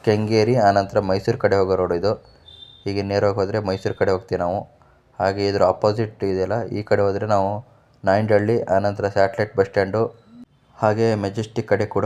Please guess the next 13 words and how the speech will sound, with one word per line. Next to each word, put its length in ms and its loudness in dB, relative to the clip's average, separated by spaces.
ಹೋಗ್ಬೋದು. 340 0
ಇಲ್ಲಿ 180 -10
ಕಾಣಿಸ್ತಿದ್ದಲ್ಲ, 560 0
ಇಲ್ಲಿ 180 -6
ಮೆಟ್ರೋ 240 -4
ಸ್ಟೇಷನ್ 380 0
ಕೂಡ 80 0
ಇದೆ, 280 0
ರಾಜರಾಜೇಶ್ವರಿ 600 2
ನಗರ 240 0
ಮೆಟ್ರೋ 260 -4
ಸ್ಟೇಷನ್ನು. 400 -4
ಇಲ್ಲಿ 120 -14